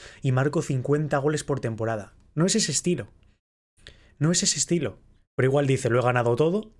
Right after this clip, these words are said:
Encima acabo de ganar la Copa América con Argentina. Lo dejo aquí. Me voy por todo lo alto. Me veo en el mejor estado de forma de mi vida". De mi vida, no. Según, en un buen estado de forma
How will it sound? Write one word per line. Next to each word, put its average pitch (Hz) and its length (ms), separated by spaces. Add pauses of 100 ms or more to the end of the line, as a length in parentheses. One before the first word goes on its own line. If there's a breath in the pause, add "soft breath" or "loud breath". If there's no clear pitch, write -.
(120)
Encima 113 240
acabo 117 200
de 113 60
ganar 117 220
la 110 100
Copa 117 180
América 113 340
con 110 100
Argentina. 110 540 (920)
Lo 120 200
dejo 123 240
aquí. 143 320 (440)
Me 123 140
voy 131 140
por 120 200
todo 135 280
lo 127 100
alto. 170 400 (400 soft breath)
Me 131 100
veo 135 100
en 156 60
el 160 60
mejor 156 280
estado 139 260
de 127 80
forma 127 300
de 117 100
mi 120 80
vida". 196 320 (440)
De 110 80
mi 107 100
vida, 135 320
no. 123 240 (100)
Según, 160 380
en 156 120
un 170 120
buen 175 220
estado 160 380
de 139 100
forma 185 420